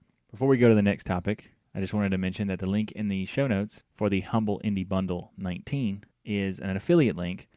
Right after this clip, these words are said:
that supports the Tux Digital channel. So if you do l-, decide to purchase the Hun-, Humby-, Humble Indie Bundle, I would appreciate it if you do use that link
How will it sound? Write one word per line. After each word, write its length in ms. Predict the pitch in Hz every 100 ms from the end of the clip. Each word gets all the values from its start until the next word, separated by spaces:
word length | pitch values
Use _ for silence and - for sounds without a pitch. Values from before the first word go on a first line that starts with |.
| _
that 160 | - 95
supports 420 | 101 - 101 85
the 180 | - 98
Tux 260 | - 92 -
Digital 320 | 101 98 92
channel. 400 | - 98 90 -
So 500 | - - 90 85 90 -
if 260 | 101 -
you 140 | 101 95
do 320 | 95 120 117
l-, 340 | - _ -
decide 440 | 104 107 120 104 101
to 320 | 104 95 92
purchase 340 | - 95 98
the 100 | 95
Hun-, 200 | 92 95 -
Humby-, 380 | 104 101 95 -
Humble 400 | - 123 117 -
Indie 240 | 117 110
Bundle, 460 | 104 113 98 90 - _ _ _ -
I 40 |
would 100 | 104
appreciate 480 | - 139 135 104 92
it 140 | 90 -
if 220 | 98 -
you 40 |
do 140 | 92 123
use 220 | 131 113
that 160 | 110 98
link 280 | 95 90